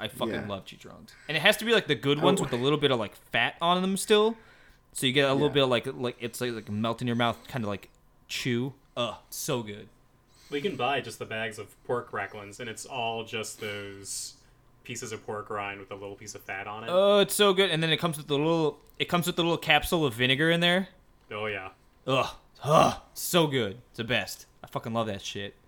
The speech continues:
Speaker 1: I'm so hungry. <laughs> I have food waiting for me to be eaten, and, like, I'm so hungry, and I keep thinking
Speaker 2: What you
Speaker 1: about
Speaker 2: got waiting for you?
Speaker 1: fried chicken. I have a poke bowl that I got from work.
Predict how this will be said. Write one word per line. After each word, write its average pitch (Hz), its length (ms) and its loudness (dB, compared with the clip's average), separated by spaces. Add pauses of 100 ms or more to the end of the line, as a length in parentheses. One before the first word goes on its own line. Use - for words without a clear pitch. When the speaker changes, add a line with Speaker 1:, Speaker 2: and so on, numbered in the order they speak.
(1400)
Speaker 1:
I'm 135 120 -4
so 135 240 0
hungry. 117 400 -2 (300)
<laughs> - 240 -18 (680)
I 170 100 8
have 214 180 4
food 190 440 -4
waiting 151 280 0
for 180 100 -6
me 175 140 2
to 175 80 2
be 147 120 -2
eaten, 139 500 -4 (260)
and, 139 140 -4
like, 123 260 -2 (560)
I'm 127 200 -2
so 143 360 -2
hungry, 127 600 -2 (120)
and 135 320 -8
I 127 120 0
keep 151 220 -4
thinking 143 200 -2
Speaker 2:
What 139 60 0
you 139 60 6
Speaker 1:
about 127 100 6
Speaker 2:
got 120 40 2
waiting 123 220 2
for 110 180 -4
you? 98 60 -4
Speaker 1:
fried 156 260 4
chicken. 151 340 0
I 143 60 4
have 147 80 6
a 143 60 2
poke 127 320 0
bowl 104 220 -2
that 110 100 -2
I 107 60 -2
got 104 180 -4
from 104 140 -10
work. 107 220 -12